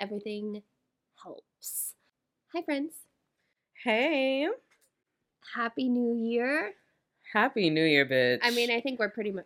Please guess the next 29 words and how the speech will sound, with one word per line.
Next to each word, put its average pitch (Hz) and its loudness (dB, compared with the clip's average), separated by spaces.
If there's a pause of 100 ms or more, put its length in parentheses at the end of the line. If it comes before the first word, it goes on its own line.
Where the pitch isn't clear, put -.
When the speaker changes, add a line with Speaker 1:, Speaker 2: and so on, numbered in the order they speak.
(100)
Speaker 1:
far 180 -4
into 180 -8
it 196 -6
at 214 -6
this 208 -12
point, 220 -8
but, 226 -2
you 285 -4
know, 240 -4
it's, - -10 (560)
it's 285 -4
early 302 2 (160)
still - -6 (240)
when 220 -2
we're 190 0
Speaker 2:
Right. 143 10
Speaker 1:
recording. 151 -4 (220)
So 180 2
happy 320 -2
twenty 220 -8
twenty-four. 185 -8
A 175 -6 (460)
couple 269 2
weeks 240 -6
ago, 226 0 (120)
we 226 -2 (200)
did 190 -6 (100)
a 202 -4
s-, 208 -8